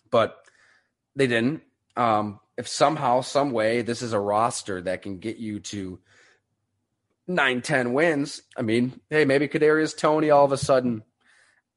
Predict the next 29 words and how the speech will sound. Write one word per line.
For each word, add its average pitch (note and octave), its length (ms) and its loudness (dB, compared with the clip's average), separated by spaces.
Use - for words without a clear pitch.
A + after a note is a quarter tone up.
is B2+ 300 0
a A2 360 -4
roaming A#2 520 2
chess A#2 280 -2
piece A2 420 -8
in G#2 100 -6
Daboll's G#2+ 400 2
offense. G#2+ 680 -4
Uh, E2+ 140 -4
Wan'Dale B2 560 2
Robinson, C3 520 0
they A2+ 100 -6
drafted A#2 420 0
him. C3+ 300 -2
That C#3 80 -2
was C#3+ 100 -6
a C#3 40 -18
controversial A2 640 -4
draft G2 380 -4
pick. - 180 -4
Maybe A2+ 260 0
he A#2+ 380 -4
clicks - 400 -2
in G#2+ 120 -6
this, - 300 -8
in G#2+ 120 -10
this G2 200 -8
scheme. F#2 460 -10
Um, G#2 580 -2